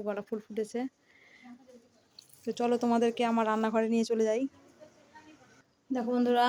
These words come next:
আমি চলে এসেছি রান্নাঘরে। তো এখানে দেখো আজকে রান্না করব আর মাছের ঝোল, মানে ঝোল না, ডালনা আর কি। তো এই জায়গায় দেখো এখানে কড়াইতে তেল দিয়ে দিয়েছি গরম করতে। তো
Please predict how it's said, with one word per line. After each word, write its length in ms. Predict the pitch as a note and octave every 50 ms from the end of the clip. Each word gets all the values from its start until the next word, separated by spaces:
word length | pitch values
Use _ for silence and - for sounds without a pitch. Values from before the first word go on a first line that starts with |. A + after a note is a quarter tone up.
| B3+ B3
আমি 120 | A#3+ B3 A#3+ A3+
চলে 140 | A#3+ A#3+ A#3+ B3
এসেছি 220 | A3+ A#3+ A#3 A#3 A#3+ A#3 A3
রান্নাঘরে। 460 | G#3+ A3 A3 A3 G#3+ A3+ A3 A3+ B3+ D4 D#4+ D#4 - - - - - - - - - - - - - - - -
তো 60 | - A#3+ A#3+ A#3+
এখানে 200 | A#3 B3+ B3 B3 A#3+
দেখো 180 | A#3+ A3+ A#3+ B3+ C4 C4 A#3+
আজকে 180 | A#3 A3+ - A#3+ A#3+
রান্না 180 | A#3 A#3+ A#3+ A#3+ A3+ A#3+
করব 160 | A#3+ A#3 A3+ A#3+ C4 C#4+ D4+ D4+ D4+ - - - _ _ _ _ - G#3 A3+
আর 80 | A#3+ A#3+ A#3+
মাছের 240 | A#3 A#3 A3+ - B3 B3+ -
ঝোল, 200 | - A3 G3 F#3+ F#3+ F#3+ - _ _ _ _ _ - - - - - _ _ _ _ _ _ _ _ _ _ -
মানে 180 | A#3+ A3+ A#3 A3+ A3
ঝোল 160 | A3+ B3+ C4+ C#4 C#4 B3
না, 60 | B3 C#4 C#4
ডালনা 280 | B3 A3 G#3+ G#3+ G#3 G3+ G3
আর 60 | F#3+ - - -
কি। 100 | - G#3+ - - _ _ _ _ _ _ _ _ _ - _ _ _ _ _ _ _ _ -
তো 20 | A#3 A3
এই 40 | A3+
জায়গায় 220 | A3+ A3 A3+ A3+ A3 A#3
দেখো 240 | A3+ A3+ A#3 B3 C#4 D4+ D4+ - - - - - - - _ _ G#3+
এখানে 220 | G#3+ A3+ A3 G#3+ G#3 -
কড়াইতে 280 | A3 A3 A3 A3 A3 A#3 A3+
তেল 140 | A#3+ A#3+ A3 A3 G#3+
দিয়ে 120 | A#3 A#3 A#3 A3+
দিয়েছি 280 | A#3 A#3+ A#3 - C#4 D#4 F4+ - - _ _ _ _ _ _ _ _ -
গরম 240 | G#3+ A3 G#3+ A3 A3 A3
করতে। 240 | A3 G#3+ - - C#4+ F4+ F#4 - _ _ _ _ _ _ _ _ _ _ _
তো 20 | -